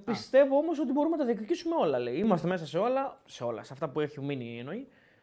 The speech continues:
Και το πρωτάθλημα και την Ευρώπη και θα τα διεκδικήσουμε όλα κτλ, κτλ. Δηλαδή δεν ήρθε, δεν είπε ο άνθρωπος κάτι σε φάση ότι να κάνουμε δουλίτσα για του χρόνου και, ξέρεις, ε, να δούμε και τι γίνεται κτλ. Ήταν πολύ focus σε αυτό που έχει τώρα στα χέρια του.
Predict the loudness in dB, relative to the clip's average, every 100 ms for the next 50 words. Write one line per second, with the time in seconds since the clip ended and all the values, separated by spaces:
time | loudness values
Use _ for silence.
0 | _ -4 -2 0 4 2 4 0 0 0
1 | 0 2 4 2 -2 -4 -4 -4 -6 -6
2 | -6 -4 -4 -4 -4 -4 -4 -4 -2 -2
3 | 0 0 0 -2 -6 -6 -14 -18 _ _
4 | -2 0 4 6 6 4 0 -2 6 6
5 | 6 -4 4 4 6 2 2 0 2 2
6 | 2 2 0 0 0 0 -2 -4 -2 2
7 | 2 2 -2 0 2 2 0 -2 -4 -4
8 | -8 -16 -18 _ -6 -4 -2 0 0 0
9 | -2 -4 -8 -6 -4 -4 -4 -4 -4 0
10 | 2 4 6 4 6 2 4 0 0 -8
11 | -20 -12 -10 -6 -6 -4 -4 0 0 -2
12 | -2 -2 0 -2 -10 -10 -10 -14